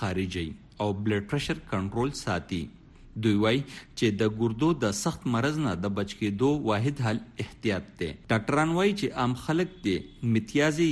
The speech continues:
یا رفع حاجت په وخت کوي. د ډېر وخته پورې دې په یو ځای باندې نه کینی. خپل خوب دې پوره کوي او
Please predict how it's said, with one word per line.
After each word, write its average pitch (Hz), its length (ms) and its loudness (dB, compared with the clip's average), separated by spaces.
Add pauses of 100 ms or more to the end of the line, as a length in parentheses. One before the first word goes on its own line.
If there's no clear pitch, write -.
یا 104 180 4
رفع 110 300 0
حاجت 123 340 -2
په 101 160 0
وخت - 300 -4
کوي. 78 180 -4 (320)
د - 20 2 (140)
ډېر 165 220 6
وخته 190 340 0
پورې 110 300 4
دې 160 100 2 (160)
په 107 160 2
یو 127 100 6 (140)
ځای 127 240 2
باندې 156 400 0
نه 101 60 2 (100)
کینی. 82 280 -2 (520)
خپل 107 320 0
خوب 123 320 0
دې 104 100 4 (140)
پوره 110 180 2 (120)
کوي 135 200 2 (560)
او 110 60 4